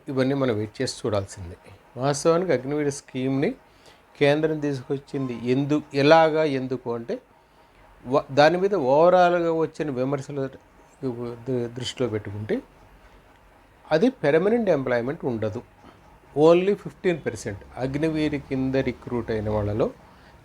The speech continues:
కేవలం పదిహేను శాతం మందికే పర్మనెంట్ రిక్రూట్‌మెంట్ ఉంది. మిగిలిన వాళ్ళందరినీ నాలుగేళ్ల సర్వీస్ తర్వాతే టెర్మినేట్ చేస్తారు. సరే, వాళ్ళకి రిటైర్మెంట్ బెనిఫిట్ కింద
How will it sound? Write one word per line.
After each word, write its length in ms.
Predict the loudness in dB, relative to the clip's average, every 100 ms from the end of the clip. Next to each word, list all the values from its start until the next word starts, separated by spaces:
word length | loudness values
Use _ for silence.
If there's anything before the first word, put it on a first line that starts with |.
| 4
కేవలం 540 | 6 8 6 4 2 -2
పదిహేను 400 | -4 0 0 0
శాతం 420 | 0 -2 -2 -6
మందికే 440 | -6 -8 -10 -6 -6 -6 _ _ _ _ -2
పర్మనెంట్ 380 | 0 0 -4 -8
రిక్రూట్‌మెంట్ 500 | -14 -14 -12 -10 -8
ఉంది. 140 | -4
మిగిలిన 320 | -2 0 2
వాళ్ళందరినీ 580 | 2 2 0 -2 -2 -2 -4 -18 -20 -20 -20 -4 4
నాలుగేళ్ల 460 | 6 6 4 2
సర్వీస్ 400 | -2 -6 -8 -8
తర్వాతే 360 | -6 -6 -4 -2
టెర్మినేట్ 400 | -2 0 -4 -6
చేస్తారు. 340 | -16 -16 -20 _ -20 -20 _ _ _ -20 -10 0
సరే, 120 | 0 4
వాళ్ళకి 380 | 4 4 2 2
రిటైర్మెంట్ 480 | 2 2 2 0 -2
బెనిఫిట్ 260 | -4 -4 -6
కింద 180 | -4